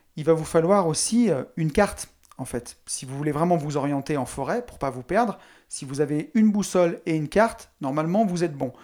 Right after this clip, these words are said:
Euh, aujourd'hui, on a des G P S, donc c'est pour ça que je prends l'exemple de la forêt. En voiture, ça veut plus rien dire. Mais si vous avez une boussole et une carte, vous pourrez toujours vous repérer. Donc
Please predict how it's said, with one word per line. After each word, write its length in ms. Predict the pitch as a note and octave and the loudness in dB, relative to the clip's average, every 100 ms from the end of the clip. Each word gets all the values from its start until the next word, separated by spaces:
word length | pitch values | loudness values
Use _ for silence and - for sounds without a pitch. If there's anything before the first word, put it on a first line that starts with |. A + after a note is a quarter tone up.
| - - _ - | -20 -20 _ -12
Euh, 260 | B2 A#2+ A#2+ | -6 -4 -4
aujourd'hui, 400 | D3 C#3+ D3 D#3 | -2 -4 -2 -2
on 80 | |
a 60 | B2+ | -2
des 120 | B2 | -4
G 140 | A#2+ C3 | -6 -2
P 120 | E3 | 0
S, 240 | F3+ C#3 | 0 -2
donc 160 | B2+ A#2 | -8 -12
c'est 60 | - | -12
pour 120 | - | -6
ça 100 | D#3 | -6
que 60 | |
je 60 | - | -6
prends 120 | D3 | 0
l'exemple 360 | E3 D#3+ E3 D#3 | 4 6 6 4
de 80 | D3+ | 2
la 100 | C#3+ | 2
forêt. 320 | E3+ F3+ G3 | 4 4 4
En 80 | D3+ | 2
voiture, 380 | C#3+ C#3 E3 | -2 0 -2
ça 80 | - | -2
veut 120 | C3+ | -6
plus 140 | B2+ C3 | -4 -4
rien 180 | C3+ E3 | -4 -2
dire. 180 | G3+ G3 - - - - | -4 -6 -16 -20 -20 -4
Mais 220 | D#3 E3+ | 4 4
si 180 | - F#3 | 4 0
vous 160 | E3+ | 4
avez 320 | E3+ E3 E3 - | 4 2 -2 0
une 160 | G3+ G3 | 2 2
boussole 500 | F#3 - E3 D#3 - | 0 2 2 2 -4
et 80 | D#3+ | -4
une 120 | D#3 | -2
carte, 440 | D3+ E3 F3+ - _ - | 0 0 0 -10 _ -16
vous 140 | B2+ | -14
pourrez 260 | - C#3+ D3+ | -8 -4 -4
toujours 340 | - F3+ F3+ | -2 2 2
vous 120 | D3+ | 2
repérer. 440 | D3+ D3 C#3 A#2 - _ - - _ - | -2 -2 -2 -6 -12 _ -20 -20 _ -6
Donc 300 | D3+ D3 | -4 -4